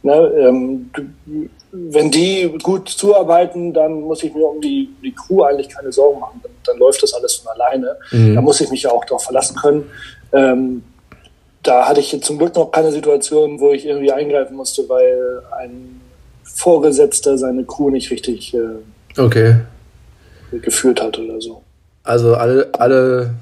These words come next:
Speaker 2: haben ihren Dienst ordentlich getan, sind stramm
Speaker 1: Genau,
Speaker 2: gestanden.
Speaker 1: wenn das alles läuft, dann, dann, dann kümmert man sich tatsächlich nur ums Wetter und, äh, also nur in Anführungsstrichen darum, die richtige Route zu finden, äh, sich für die Häfen anzumelden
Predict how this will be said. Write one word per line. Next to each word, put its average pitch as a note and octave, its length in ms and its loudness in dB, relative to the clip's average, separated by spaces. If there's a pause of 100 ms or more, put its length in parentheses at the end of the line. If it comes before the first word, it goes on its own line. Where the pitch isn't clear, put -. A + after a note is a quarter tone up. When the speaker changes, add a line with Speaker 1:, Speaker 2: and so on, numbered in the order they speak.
Speaker 2:
haben B2 200 -4
ihren A#2+ 200 0
Dienst C#3 280 -6
ordentlich B2 240 0
getan, B2 540 -2 (260)
sind A#2+ 240 -2
stramm - 380 -4
Speaker 1:
Genau, F3+ 160 4
Speaker 2:
gestanden. F#3+ 240 0
Speaker 1:
wenn G#3+ 80 2
das G#3 60 -6
alles G#3 240 0
läuft, A#3 440 0
dann, G3 260 -2
dann, G3 300 -6 (260)
dann E3 220 0
kümmert F3+ 260 0
man D#3+ 140 -2
sich D3+ 100 -2
tatsächlich C#3+ 400 -2
nur C#3+ 160 -2
ums C3+ 300 -6
Wetter D3+ 600 2
und, B2 480 -12
äh, A#2+ 100 2
also A#2 200 -2
nur B2+ 200 -2
in - 100 -12
Anführungsstrichen B2 580 -14
darum, B2 320 -2 (320)
die C#3+ 60 4
richtige D3+ 260 2
Route F3 220 0
zu - 120 -4
finden, D#3 540 -2 (320)
äh, C#3+ 80 4
sich C3+ 160 0
für - 80 -6
die D3+ 140 -6
Häfen F3+ 320 0
anzumelden C#3+ 1080 2